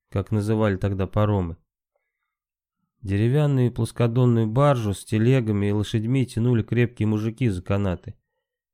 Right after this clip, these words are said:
Чем дальше Алексей отдалялся от Москвы, тем все менее интенсивным становилось движение. И если, когда он выехал, телеги виднелись то впереди, то сзади,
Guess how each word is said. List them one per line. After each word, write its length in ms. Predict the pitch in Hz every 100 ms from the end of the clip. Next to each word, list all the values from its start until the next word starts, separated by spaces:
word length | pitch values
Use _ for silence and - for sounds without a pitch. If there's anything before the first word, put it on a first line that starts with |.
| _ _ _ _ _
Чем 320 | - 107 101
дальше 380 | 92 110 110 -
Алексей 420 | 95 98 - 110
отдалялся 560 | 104 95 101 101 98 101
от 100 | -
Москвы, 600 | 101 95 - 120 123 - - _ _
тем 220 | - 131
все 200 | - 113
менее 420 | 113 123 131 120
интенсивным 720 | 110 107 107 - 127 120 113
становилось 560 | 101 107 101 101 104 98
движение. 640 | 101 101 101 98 85 82 _ _ _ _ _ _ _ -
И 80 | 127
если, 460 | 127 117 131 110
когда 300 | 104 117 123
он 160 | 131 104
выехал, 440 | 123 135 127 95
телеги 460 | 90 - 117 131 117
виднелись 480 | 120 117 127 113 -
то 140 | 113
впереди, 540 | - 110 110 104 127
то 220 | 127 110 101
сзади, 540 | 95 117 127 104 101